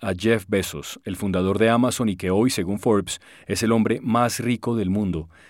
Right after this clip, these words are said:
Tiene ciento ochenta y cinco mil millones de dólares. Marty Baron siguió en el cargo. Bajo su dirección, el Post, al que él describe como una institución indispensable,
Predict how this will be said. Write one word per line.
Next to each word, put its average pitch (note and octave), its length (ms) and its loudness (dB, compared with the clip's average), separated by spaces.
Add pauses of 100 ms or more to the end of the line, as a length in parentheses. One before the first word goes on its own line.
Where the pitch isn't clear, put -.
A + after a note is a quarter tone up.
(120)
Tiene A#2 220 2
ciento C#3 360 2
ochenta A2+ 360 -2
y F2+ 60 -2
cinco F#2 340 -4
mil A#2+ 280 2
millones G#2+ 400 0
de G#2 60 0
dólares. F2 540 -2 (320)
Marty A2+ 240 2
Baron A#2+ 280 4
siguió G2 280 -2
en G2+ 80 0
el G2+ 100 -4
cargo. E2 380 2 (400)
Bajo G2+ 240 2
su G#2 160 0
dirección, A2 500 2
el F2+ 140 0
Post, A#2+ 400 2
al G2 100 0
que F2+ 160 -2
él F2+ 80 -2
describe A2+ 400 0
como G#2 240 0
una G2 160 0
institución G#2 680 -2
indispensable, G#2+ 800 0